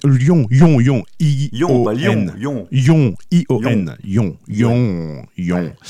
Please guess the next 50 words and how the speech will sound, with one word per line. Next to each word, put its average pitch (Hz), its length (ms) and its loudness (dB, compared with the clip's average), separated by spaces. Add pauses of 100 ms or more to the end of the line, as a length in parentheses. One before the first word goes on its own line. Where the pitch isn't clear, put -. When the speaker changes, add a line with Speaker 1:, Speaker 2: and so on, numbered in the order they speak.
(380)
Speaker 1:
Et 95 120 -10
en 87 60 -10
fait, - 280 -8
ils 104 140 -6
ont 90 80 -6
été 113 180 -4
récompensés 131 720 -8
par 113 160 -6
le 87 80 -6
prix - 260 -8
Nobel 127 540 -4
de 127 100 -2
chimie. 120 380 -4
Speaker 2:
Du 113 120 -6
tigre. 107 300 -8 (680)
Speaker 1:
Et, 104 60 -10
et 101 40 -12
qui - 260 -2
a 120 40 0
été - 180 -4
récompensé ? 85 600 -8 (260)
Les 92 140 -4
trois 202 340 -2
chercheurs - 580 -6
pour - 160 -4
leurs 92 100 -2
travaux 147 360 -4
sur - 140 -8
les 120 80 -4
batteries, 127 400 -10 (100)
les 113 160 -2
Speaker 2:
Li- 101 60 -6
Speaker 1:
batteries 139 320 -4 (100)
au 135 80 0
lithium. 131 420 -4
Speaker 2:
Lithium 139 320 -2 (240)
et 175 120 0
ion. 135 260 -4 (180)
Ils 107 140 -4
sont 131 80 4
Speaker 1:
Ion. 147 140 4
Speaker 2:
trois. 113 380 2 (800)
Speaker 1:
Ils - 40 -4
Speaker 2:
Il - 0 -
y - 20 0
a 117 80 -6
Speaker 1:
sont 104 140 -6
Speaker 2:
John - 180 -2
Speaker 1:
trois. 113 240 0
Speaker 2:
Lee, 262 140 -8